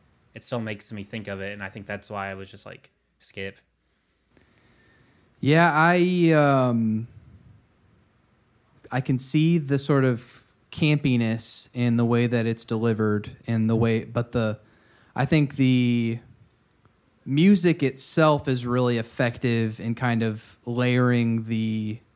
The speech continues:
Speaker 2: sort of character-driven narrative here about the Janglin' Jack character.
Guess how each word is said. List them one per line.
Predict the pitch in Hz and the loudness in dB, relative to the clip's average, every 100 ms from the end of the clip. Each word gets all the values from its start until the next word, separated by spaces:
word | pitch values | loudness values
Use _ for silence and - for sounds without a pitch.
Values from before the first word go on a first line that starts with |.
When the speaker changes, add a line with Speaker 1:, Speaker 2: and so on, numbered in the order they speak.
| _ _ _ _ _ _ _ _ _ _ _ _ _ _ - | _ _ _ _ _ _ _ _ _ _ _ _ _ _ -10
Speaker 2:
sort | - 143 | 0 0
of | 120 | 0
character-driven | - 135 135 143 127 131 123 120 120 117 | 0 2 2 0 0 2 2 0 0 0
narrative | 117 120 135 151 156 | 2 2 4 4 2
here | - 151 151 147 | 2 2 4 2
about | 120 117 - | 2 -2 -2
the | 117 113 113 | -2 -2 -2
Janglin' | 117 113 117 | -2 0 -2
Jack | 110 117 120 | 0 -2 -4
character. | - 147 151 - 175 185 | -2 -2 0 0 -2 -2